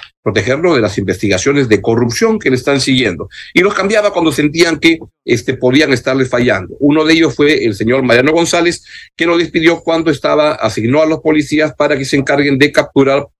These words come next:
a los prófugos de la justicia. ¿Quieren más? <coughs> Siete comandantes generales de la Policía Nacional del Perú para acomodarlos a sus necesidades,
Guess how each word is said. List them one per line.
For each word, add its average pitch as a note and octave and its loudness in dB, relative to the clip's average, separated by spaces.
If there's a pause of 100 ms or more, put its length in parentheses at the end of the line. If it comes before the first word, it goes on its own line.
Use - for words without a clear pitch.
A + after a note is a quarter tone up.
(160)
a A2 0
los A2 0
prófugos C3+ 0
de A#2+ 0
la G#2+ 2
justicia. - -6 (480)
¿Quieren A3+ 0
más? A3 -4 (680)
<coughs> - 0 (320)
Siete G3 -2
comandantes C#3 -2
generales C3+ 0
de A#2 0
la G#2+ 0
Policía G#2+ -2
Nacional B2+ -2
del C3 -2
Perú E3+ 0 (720)
para A2+ -2
acomodarlos C#3 0
a G2+ -2
sus D#3 -4
necesidades, B2 0